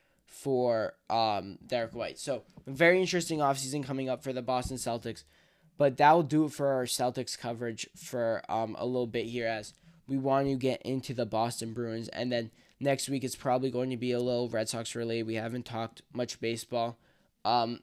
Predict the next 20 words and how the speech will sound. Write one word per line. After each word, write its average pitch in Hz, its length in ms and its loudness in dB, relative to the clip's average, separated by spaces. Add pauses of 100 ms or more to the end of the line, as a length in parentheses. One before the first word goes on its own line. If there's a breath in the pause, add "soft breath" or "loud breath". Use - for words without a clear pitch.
we'll 151 180 0
maybe 151 280 2
throw 151 260 -2
in 139 40 -2
some 131 200 -2
golf 127 340 2
there 123 140 0
with 120 160 -4
the 113 80 -8
P 127 180 -2
G 123 140 2
A 123 80 2
Tour 120 340 2
and 120 120 0
the 113 100 0
L 113 100 2
I 117 120 2
V 120 160 -4
Golf 113 300 -4
Series. 113 460 -8